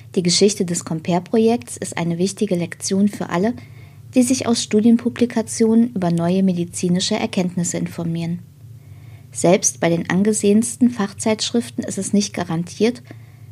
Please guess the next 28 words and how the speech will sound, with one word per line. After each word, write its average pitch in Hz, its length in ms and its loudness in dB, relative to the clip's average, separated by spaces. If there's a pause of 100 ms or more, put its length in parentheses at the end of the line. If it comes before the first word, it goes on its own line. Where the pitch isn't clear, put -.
(120)
dass 185 160 -2
die 180 100 -6
Publikation 196 920 2
mit 196 120 2
dem 175 140 -2
ursprünglichen 202 640 -2
Prüfplan 220 520 -2
übereinstimmt, 233 840 0 (360)
alle 226 180 4
Ergebnisse 190 640 0
enthält 202 480 0 (580)
und 269 160 0
eventuelle 196 640 2
Ungereimtheiten 196 920 2
im 180 120 2
Begutachtungsprozess - 1500 -2
vor - 180 0
Veröffentlichung 208 800 2
aufgefallen 180 720 0
und 190 160 0
bereinigt 170 600 0
wurden. 170 280 -2 (1120)
Deshalb 240 460 2
ist 220 80 -4
es 220 100 2
auch - 160 -4
so 170 200 -4
wichtig, 208 460 -2